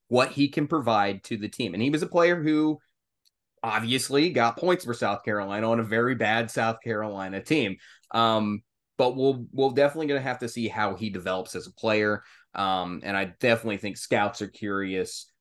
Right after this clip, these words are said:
today with the interviews and everything else, how he's done. So we'll have to look at those results. I think G G Jackson, like I said, is one of the most compelling stories of this. I like your pick in Jordan Walsh as well.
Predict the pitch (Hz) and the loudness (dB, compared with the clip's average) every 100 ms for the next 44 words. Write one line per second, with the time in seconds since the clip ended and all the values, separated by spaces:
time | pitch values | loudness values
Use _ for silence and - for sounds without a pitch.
0 | _ 120 110 107 98 - 98 101 95 101 | _ 0 2 2 -2 -6 -6 -4 -4 -4
1 | 92 98 90 92 90 85 - 95 101 98 | -4 -4 -4 -6 -6 -8 -6 -2 -2 -2
2 | 104 87 - 107 85 80 92 - - - | -10 -14 -8 -6 -4 -6 -14 -20 -20 -10
3 | - 110 104 117 113 123 117 110 117 113 | 0 2 4 4 4 2 0 -2 -2 -2
4 | - 104 95 92 98 95 92 - 101 120 | -2 -6 -4 -6 -2 -2 -4 -6 -6 -4
5 | 113 101 104 95 98 92 90 - 92 90 | -4 -4 -8 -6 -4 -4 -4 -8 -10 -10
6 | - _ 98 92 90 90 78 - 107 107 | -16 _ -8 -6 -6 -6 -6 -8 -4 -2
7 | 107 117 113 110 101 - 95 117 113 107 | 0 2 2 0 0 -6 -2 0 0 -2
8 | 95 113 110 107 104 107 - 110 113 123 | -6 -4 -4 -4 -4 -4 -4 0 2 2
9 | 110 107 - 120 107 98 107 98 95 101 | 0 -8 -2 -2 -2 -2 -2 -2 0 0
10 | - - - 104 107 98 98 147 | 0 -4 -4 -4 -2 0 2 0